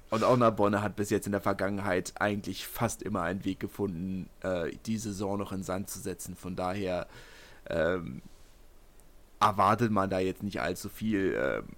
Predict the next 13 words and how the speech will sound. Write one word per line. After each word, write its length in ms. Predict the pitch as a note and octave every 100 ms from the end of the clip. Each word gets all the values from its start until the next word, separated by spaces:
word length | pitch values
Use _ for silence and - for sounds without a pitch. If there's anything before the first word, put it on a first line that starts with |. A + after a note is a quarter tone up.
| - - - - - - -
wenn 160 | G#2
sie 100 | G2+
aufsteigen 540 | F#2 G#2+ - G#2 G2 G#2
am 120 | G2+
Ende 200 | G2+ G2
des 140 | F#2+
Jahres, 640 | F#2+ F#2 F#2 F2+ - - -
super, 500 | - G#2 G#2+ A2+ G#2+
das 160 | G#2 E2+
ist 140 | F2+
auch 120 | E2+
das 240 | - F2+ -
Ziel. 360 | - A2 G2+